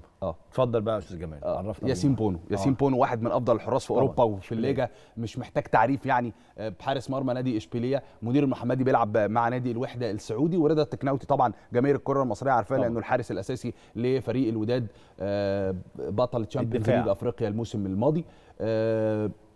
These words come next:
Speaker 1: نخش بعد كده على الدفاع، أشرف حكيمي ونصير مزراوي، وأحكي لك حكاية ونقف هنا على قصة أشرف حكيمي ونصير مزراوي.
Speaker 2: أيوة.
Speaker 1: أشرف حكيمي ونصير مزراوي والمعضلة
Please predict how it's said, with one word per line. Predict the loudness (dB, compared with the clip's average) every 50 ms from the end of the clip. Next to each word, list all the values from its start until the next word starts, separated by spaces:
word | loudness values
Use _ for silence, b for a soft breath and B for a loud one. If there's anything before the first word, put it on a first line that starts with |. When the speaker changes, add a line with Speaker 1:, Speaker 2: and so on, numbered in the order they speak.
| _ -4
Speaker 1:
نخش | -2 0 0 0 0 2
بعد | 0 0 0 0
كده | 2 2 2 4
على | 4 4 4 4
الدفاع، | 2 0 -2 -2 0 0 0 0
أشرف | 0 0 -2 -2
حكيمي | -4 -6 -4 -2 0 0
ونصير | 2 0 0 0 0 0
مزراوي، | 0 0 0 2 2 4
وأحكي | 2 2 2 0
لك | -2 0 -2
حكاية | -4 -2 2 2 2
ونقف | 4 2 2 0 0 -2
هنا | -2 0
على | 2 2 2 2
قصة | 0 -2 -6 -8 -8 -8
أشرف | -8 -6 -6 -8 -8 -8
حكيمي | -12 -10 -8 -6 -6
ونصير | -4 -6 -6 -6 -6
مزراوي. | -4 -4 -4 -4 -4 -6 -6 -6
Speaker 2:
أيوة. | -6 -6 -6 -6 -4 0 2 2
Speaker 1:
أشرف | 2 2 -2 -4 -4
حكيمي | -8 -10 -6 -4 -2 -2 -2
ونصير | -2 -2 -2 0 0
مزراوي | 0 0 2 4 4 4 4 2 0
والمعضلة | 0 -2 0 0 -2 0 2 4 4 6 4 4